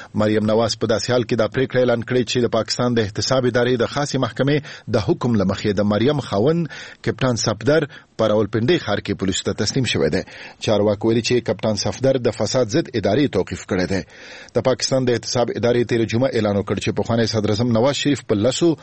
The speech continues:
او د هغه لور مریم نواز په اووه کلونو بند محکوم شوي دي. دوی په بهر کې د نصب شوو ملکیتونو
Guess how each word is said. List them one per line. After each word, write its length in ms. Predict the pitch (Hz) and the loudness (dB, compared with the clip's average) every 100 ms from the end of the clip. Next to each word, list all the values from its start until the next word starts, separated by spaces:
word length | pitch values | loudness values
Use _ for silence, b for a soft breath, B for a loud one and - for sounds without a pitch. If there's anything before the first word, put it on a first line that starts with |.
| B B - | B B -4
او 80 | 95 | 0
د 120 | 95 92 | 0 0
هغه 200 | 110 131 117 | 0 2 4
لور 120 | 160 127 98 | 4 2 0
مریم 320 | 95 135 131 | 0 0 2
نواز 300 | 113 139 - - | 2 2 -2 -2
په 60 | 113 | 2
اووه 180 | 156 - | 2 0
کلونو 220 | 113 98 92 120 | -2 -2 0 0
بند 300 | 104 82 - B B B 95 | 0 -4 -12 B B B -4
محکوم 280 | 92 - 92 - | -4 -2 -2 2
شوي 160 | 92 90 | 2 2
دي. 80 | 87 B B B 98 | -2 B B B -2
دوی 180 | 110 | 0
په 180 | 104 95 | 0 0
بهر 240 | 98 113 113 | 2 0 0
کې 120 | 113 | 0
د 160 | 104 104 | 0 0
نصب 300 | 92 98 - | -2 -4 0
شوو 240 | 143 135 110 | 2 2 2
ملکیتونو 480 | 101 - 104 151 | 0 -2 0 2